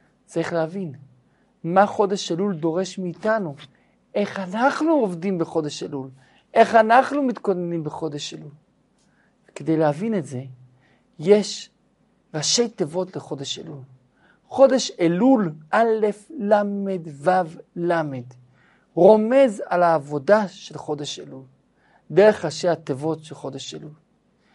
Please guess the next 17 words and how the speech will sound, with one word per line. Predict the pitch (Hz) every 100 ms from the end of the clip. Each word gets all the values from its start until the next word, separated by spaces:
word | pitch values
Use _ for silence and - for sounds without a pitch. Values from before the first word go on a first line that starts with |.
| _ _ _ 156
יש | 170 226 -
ספר | - - 190 - 127 123 - _ _ _ _ _
שנקרא | - 175 156 190 196
מגלי | 196 180 151 147 180
עמוקות, | 175 156 131 - 123 - - _ _ _ _
שרבי | - 170 160
נתן | 170 196 214 - 202 196 196
נטע | 185 185 185
שפירא, | 170 147 - 170 160 147
שהיה | - 180 185
חי | - 196
לפני | 165 156 175
ארבע | 160 139 190
מאות | 208 202
חמישים | - 156 139 180
שנה | 156 170 165
בפולין, | 160 156 156 147 143